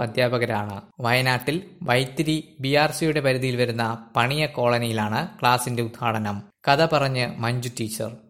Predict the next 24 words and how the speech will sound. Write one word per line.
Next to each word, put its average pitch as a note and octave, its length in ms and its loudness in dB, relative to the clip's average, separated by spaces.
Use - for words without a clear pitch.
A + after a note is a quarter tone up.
പടിഞ്ഞാറത്തറ D#3+ 680 4
ഗവൺമെന്റ് C#3 500 -2
എൽ C3 160 0
പി C3+ 120 -4
സ്കൂളിലെ A#2+ 460 0
മഞ്ജു C#3 320 -2
ടീച്ചറാണ് B2 560 -2
പണിയ D3 320 2
ഭാഷയിൽ C3+ 500 2
ക്ലാസ് A#2+ 340 -2
എടുക്കുന്നത്. A2 480 -2
പെരുന്തട്ട D3+ 500 0
ജി B2+ 160 -4
എൽ D3+ 160 2
പി D#3 140 -2
സ്കൂളിൽ C3+ 380 -2
നടന്ന B2 300 0
ഒന്നാം C3 360 0
ക്ലാസിന്റെ C3 480 0
ഷൂട്ട് A2+ 440 -2
ഇങ്ങനെ. A2+ 360 0
ഇഞ്ചുനാമു D#3+ 640 2
ആരുണ C#3+ 300 2
കഥയ C3 340 2